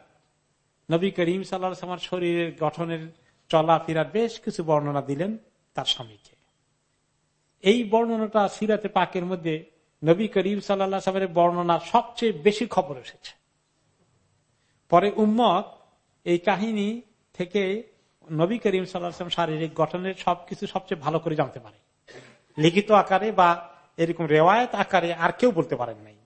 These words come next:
অনেক সাহাবীরাও এত, এত ক্লিয়ারলি বলতে পারেন নাই উম্মে মাবাদ যেভাবে বর্ণনা করেছেন। আহ, তো তিনি তখন বর্ণনা করলেন, "রাআইতু রাজুলান যাহিরাল ওয়াদাআ",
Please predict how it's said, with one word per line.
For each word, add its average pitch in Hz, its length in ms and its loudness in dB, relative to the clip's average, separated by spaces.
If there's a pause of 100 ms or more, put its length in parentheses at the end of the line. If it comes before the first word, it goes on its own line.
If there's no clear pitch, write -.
(1000)
অনেক 185 240 6
সাহাবীরাও 214 500 2
এত, 196 300 -4
এত 180 260 -8
ক্লিয়ারলি 208 280 2
বলতে 170 240 -2
পারেন 143 220 -6
নাই 190 220 -8
উম্মে 175 200 -2
মাবাদ 208 440 -2
যেভাবে 175 360 -4
বর্ণনা 151 340 -4
করেছেন। - 440 -18 (2250)
আহ, 143 360 -2
তো 147 140 -2
তিনি 202 320 0
তখন 175 240 -4
বর্ণনা 160 300 2
করলেন, 247 360 -4 (1040)
"রাআইতু 214 500 4
রাজুলান 226 500 2
যাহিরাল 190 540 2
ওয়াদাআ", 180 760 6